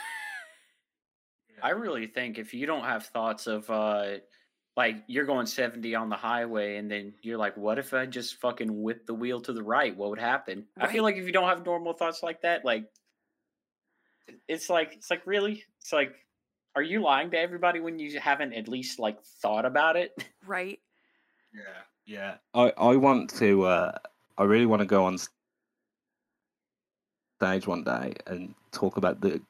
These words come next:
Speaker 3: the time I'd basically, uh, been through, like, a mental health crisis. I'd got to as low as you can imagine, and I really wanna go on stage and tell the story about the time I went into a department store,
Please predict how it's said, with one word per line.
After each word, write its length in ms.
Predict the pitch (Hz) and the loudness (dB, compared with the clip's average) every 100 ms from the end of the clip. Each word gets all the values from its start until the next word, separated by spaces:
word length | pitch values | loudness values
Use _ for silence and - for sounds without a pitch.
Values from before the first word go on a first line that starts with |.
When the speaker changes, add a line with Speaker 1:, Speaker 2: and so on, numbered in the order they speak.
| - | -6
Speaker 3:
the 80 | - | -6
time 380 | - 110 107 - - - _ - | -2 0 -2 -4 -20 -20 _ -8
I'd 120 | 113 | -4
basically, 420 | 120 123 110 107 - _ - | -2 -2 -2 -4 -6 _ -10
uh, 220 | 78 65 - | -8 -10 -6
been 160 | 104 101 | -4 -2
through, 200 | 98 92 | 0 0
like, 160 | 90 | -2
a 40 | 95 | -4
mental 240 | 95 95 | -6 -4
health 240 | 92 87 - | -6 -6 -8
crisis. 680 | - 101 98 - 95 - - | -2 -2 -2 -4 -4 -4 -10
I'd 120 | - _ _ 110 | -12 _ _ -4
got 220 | 110 87 | -2 0
to 160 | - 98 | 0 0
as 120 | 92 | 0
low 160 | 98 92 | 0 0
as 100 | 92 | -4
you 60 | |
can 120 | 92 98 | -6 -6
imagine, 480 | 95 92 92 87 - | -4 -4 -6 -8 -10
and 300 | 98 90 90 - | -10 -10 -8 -2
I 80 | 113 | 2
really 200 | 131 113 | 4 4
wanna 140 | 104 | 2
go 120 | 95 | 0
on 100 | 90 | -2
stage 340 | - 73 71 69 | -6 -8 -8 -10
and 80 | - | -8
tell 160 | 76 | -6
the 80 | 76 | -6
story 380 | - 65 58 64 | -8 -8 -8 -8
about 280 | - - - _ _ _ _ 101 | -8 -10 -12 _ _ _ _ -6
the 80 | |
time 480 | 101 104 107 101 95 - | -2 2 4 4 0 -2
I 160 | 92 | 0
went 320 | 92 95 95 | 2 2 0
into 420 | 92 90 90 - 90 | -4 -4 -4 -4 -4
a 40 | |
department 560 | - - - 76 76 - | -4 -4 -2 -2 -4 -6
store, 520 | - 82 69 69 | -4 -2 -2 -4